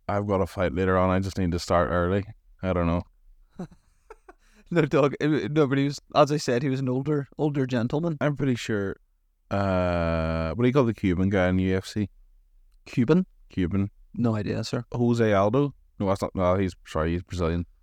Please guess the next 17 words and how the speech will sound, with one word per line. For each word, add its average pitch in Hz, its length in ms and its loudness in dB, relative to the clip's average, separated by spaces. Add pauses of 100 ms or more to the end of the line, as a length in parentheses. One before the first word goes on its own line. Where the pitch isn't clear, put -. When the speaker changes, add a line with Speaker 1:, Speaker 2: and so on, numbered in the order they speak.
(680)
Speaker 1:
Let 127 100 2
me, - 60 0 (100)
let 160 100 6
me 160 80 4
get 165 120 4
him 123 80 2
up. 101 120 -4 (180)
You 123 120 -2
know, 123 100 0
we 131 100 0
haven't 110 220 2
got 87 140 6
much 92 180 0
time 87 220 0
left 98 200 -2
here. 98 260 -2
Um, 87 320 -2